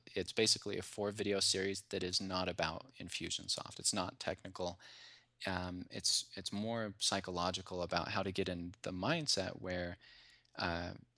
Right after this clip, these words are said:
everything that you would do with Infusionsoft kinda comes naturally and easily to you. So, um, it'll definitely, you know, if you're feeling overwhelmed, it's a great place to start. And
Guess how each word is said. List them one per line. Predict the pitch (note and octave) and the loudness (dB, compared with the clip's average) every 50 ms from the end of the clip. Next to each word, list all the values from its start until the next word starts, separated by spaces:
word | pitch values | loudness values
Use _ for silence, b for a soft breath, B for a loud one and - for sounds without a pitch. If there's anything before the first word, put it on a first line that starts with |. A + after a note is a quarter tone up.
| - - | -2 0
everything | A2 A2 G#2+ G2+ G2 - - G#2 G2+ F#2+ F2+ | 0 0 0 -2 -4 -2 -2 -2 -2 -2 -2
that | G#2+ F#2+ | -2 -2
you | - G2 F#2+ | -2 -2 -2
would | F#2+ F2+ F#2 | -2 -2 0
do | - G2+ | 0 2
with | G2+ G#2 G2 | 2 2 2
Infusionsoft | - F#2+ F#2 - G2 F#2 E2+ F#2 F2 - F#2 E2+ E2+ - | 0 -2 0 0 0 0 0 0 0 0 0 0 -2 -2
kinda | - - F#2 F2 | -2 -2 -2 -2
comes | - - F#2+ F#2 - | -2 -2 -2 0 0
naturally | F#2 F2+ F2 F2 F2 - - F2+ F2+ F2+ F2+ | 2 2 2 2 0 0 -2 0 0 0 0
and | F2 F2 F2 | 0 -2 -2
easily | F2+ F2 E2+ - F2+ E2+ F2 F2 F2 F2+ F#2+ - - _ _ | 0 2 4 4 4 2 0 -2 -4 -6 -8 -12 -18 _ _
to | - - A#2 F#2+ | -2 -2 -2 -2
you. | F2 E2+ E2 F#2 F2+ | -4 -6 -8 -2 0
So, | - - G2 F2+ F2 F2+ B B B B B B B B - | 2 2 2 0 -2 -4 B B B B B B B B -2
um, | - F#2+ G2 G2 | 0 2 2 2
it'll | G2 G2 | 2 2
definitely, | G2 - A2 A2 - - G2 F#2 F2+ F2 - _ _ _ - - | 2 2 2 2 0 -2 -4 -4 -4 -6 -8 _ _ _ -18 -12
you | - A#2+ G2+ | -8 -6 -6
know, | F2+ F2 | -6 -6
if | - - | -6 -8
you're | G2 F2+ | -6 -2
feeling | - G#2+ G2 F#2+ F#2 | 0 0 0 0 0
overwhelmed, | F2+ F2 F2+ F2+ F2+ F2 F2 E2+ | -2 -2 -2 -2 -2 -2 -2 -2
it's | D#2+ - - | -2 -2 0
a | |
great | - F2+ F2 - | 0 0 0 0
place | - - F2 - | -2 -2 0 0
to | - - | 2 2
start. | - - F#2+ - - - | 2 2 0 0 -2 -2
And | - - F#2+ F#2+ F#2 F2+ | -2 -2 0 0 -2 -4